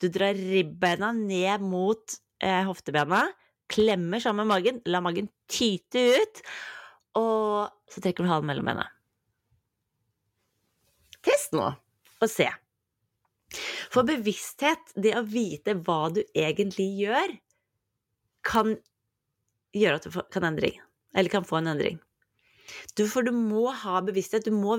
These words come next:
vite hva du har å jobbe med for at du skal få denne endringen. For hvis ikke så kommer du til å fortsette å ta ørт og fjørt antall behandlinger. Du kommer til å fortsette å ta behandlinger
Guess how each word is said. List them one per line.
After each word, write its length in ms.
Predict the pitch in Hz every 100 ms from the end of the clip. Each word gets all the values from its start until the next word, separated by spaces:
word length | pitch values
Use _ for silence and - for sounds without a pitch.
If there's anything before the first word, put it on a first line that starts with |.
| 220 262
vite 420 | 226 147 - 196 160
hva 180 | 165 151
du 80 | 180
har 240 | 185 156 160
å 80 | 190
jobbe 200 | 143 156
med 320 | 226 294 - - _
for 280 | - 196 185
at 120 | 180
du 60 | 180
skal 180 | - -
få 240 | - 165 170 160
denne 320 | 175 143 151
endringen. 500 | - - - - - _ _ _ _ - - - - - - _ _ -
For 80 | 233
hvis 140 | 269 262
ikke 140 | -
så 60 | -
kommer 240 | 214 214
du 80 | 185
til 120 | 220
å 40 |
fortsette 500 | - 147 - 147 - - -
å 80 | 226
ta 260 | - 208 226 - _ _ 226
ørт 380 | 226 _ - 233
og 80 | -
fjørt 440 | 175 151 _ 175 156 _ -
antall 400 | 180 - 156 160 175
behandlinger. 500 | 160 127 - - - -
Du 60 | 190
kommer 180 | 262 220
til 80 | 240
å 40 |
fortsette 580 | - 196 - 196 233 254 - - 185
å 260 | 190 208 233 - - -
ta 180 | 190 175
behandlinger 640 | 185 185 165 156 220 311